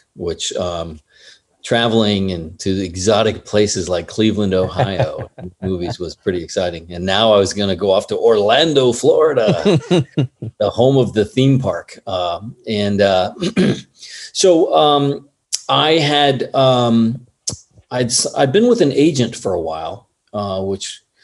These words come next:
not a lot of first A Ds back then were with agents, but I guess I thought that was, a, it was, it ended up being a pretty good step for me to be, to sign with this agency called the Geller Agency at the time. And, um, uh, so, you know,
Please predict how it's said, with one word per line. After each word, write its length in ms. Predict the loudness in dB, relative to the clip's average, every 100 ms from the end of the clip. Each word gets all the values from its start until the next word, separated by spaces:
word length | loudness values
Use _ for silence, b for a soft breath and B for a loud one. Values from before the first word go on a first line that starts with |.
| b b
not 140 | 0 4
a 60 |
lot 300 | 4 4 4
of 140 | 2 2
first 240 | -2 -2
A 100 | -4
Ds 220 | -4 -8
back 200 | -8 -8
then 120 | -6 -6
were 160 | -4
with 160 | -4 -6
agents, 380 | -10 -10 -12 -6
but 160 | -4
I 80 | -2
guess 240 | -2 -4
I 80 | -2
thought 220 | 0 2
that 100 | 0
was, 120 | -2 -2
a, 80 |
it 80 | -2
was, 160 | -2 0
it 60 | 2
ended 220 | 2 2
up 60 |
being 120 | 2 0
a 40 |
pretty 200 | 0 -2
good 120 | -2
step 260 | -2 -4 -4
for 60 |
me 120 | -10 -10
to 80 |
be, 200 | -8 -10
to 160 | -8 -8
sign 200 | -6 -4
with 100 | -6
this 120 | -8
agency 440 | -10 -6 -6 -6 -10 -6
called 180 | -6
the 40 | -2
Geller 300 | -2 -2 -4
Agency 340 | -6 -8 -10
at 100 | -12
the 60 | -14
time. 280 | -10 -10 -12 B B B B _
And, 360 | 0 2 2 0
um, 600 | 2 4 4 2 0 -6 -20 B B B B _ _ _ -2
uh, 460 | 2 4 4 2
so, 280 | 4 2 4
you 140 | 4
know, 260 | 4 4